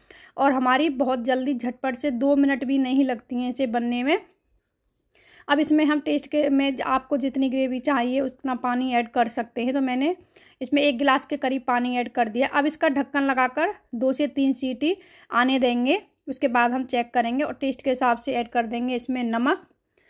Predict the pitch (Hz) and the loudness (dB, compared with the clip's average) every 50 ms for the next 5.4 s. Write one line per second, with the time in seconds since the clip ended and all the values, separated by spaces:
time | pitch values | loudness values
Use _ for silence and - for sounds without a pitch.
0 | _ _ _ _ _ - 233 226 247 247 233 240 - 262 240 - 294 294 240 262 | _ _ _ _ _ -2 -2 0 0 -4 -2 -2 -2 -2 0 2 2 2 4 4
1 | 240 240 247 277 294 - - 247 247 247 240 _ - 247 240 240 233 - 269 254 | 2 2 2 2 -2 -2 -2 -4 -4 -4 -6 _ -6 -4 -4 -2 -2 -4 -6 -6
2 | - 262 254 240 240 - 254 247 240 277 247 - 262 233 220 220 247 254 247 240 | -4 -4 -6 -6 -4 -6 -6 -4 -4 -6 -4 -2 -2 -2 0 -2 -2 -2 0 -2
3 | 240 226 226 277 269 - 254 233 233 233 240 262 254 262 226 240 233 226 226 226 | -2 0 0 -2 -2 0 2 2 4 4 2 2 0 0 0 2 2 2 2 0
4 | 233 277 254 233 247 240 233 240 240 - 233 220 233 240 254 240 220 220 220 - | -2 -2 -2 -2 -2 -2 -2 -2 -2 -2 -2 0 0 -2 -2 -2 -2 -2 -2 -4
5 | 233 233 233 226 269 277 339 | -6 -6 -4 -2 -2 -2 -2